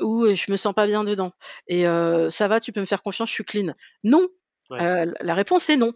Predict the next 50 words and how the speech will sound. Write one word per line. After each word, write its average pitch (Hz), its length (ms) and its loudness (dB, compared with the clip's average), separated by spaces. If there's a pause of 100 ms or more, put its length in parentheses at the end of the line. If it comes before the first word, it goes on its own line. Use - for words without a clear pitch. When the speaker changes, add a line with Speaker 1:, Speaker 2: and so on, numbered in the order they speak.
(140)
Speaker 1:
<laughs> 831 140 -2
C'est, - 320 0 (340)
ne 196 200 0
Speaker 2:
Surtout - 0 -
Speaker 1:
prenez 226 340 2
pas - 340 -14
le 240 60 0
risque, 240 260 -2
vraiment, 202 260 -2
c'est - 160 -6
trop 269 200 -2
dangereux. 202 340 0 (340)
Speaker 2:
Ouais, 123 180 -10
surtout 156 320 -12
sur - 160 -10
le « 131 120 -6
je 131 100 -12
suis - 200 -14
clean ». 123 200 -16 (140)
Ça, 160 140 -8
c'est 147 200 -2
définitivement 156 720 -10
le, 120 300 -8
le, 113 460 -10
un 120 160 -12
petit - 120 -20
peu 147 120 -8
la 123 140 -6
parole 135 380 -6
du, 120 280 -14
<laughs> - 800 -16
de, 123 280 -6
de 127 140 -8
l'entourloupeur. 127 680 -10
Parce - 160 -8
qu'en 151 160 -12
réalité, 143 460 -4
justement, 147 420 -8
il 120 120 -10
vaut 120 120 -12
mieux 131 200 -8
se 123 140 -16
dire, 139 240 -8
heu, « 113 160 -6
J'ai 117 140 -10
fait 131 140 -10
un 117 100 -10
test 156 460 -8
et, 127 220 -4
heu, 104 100 -10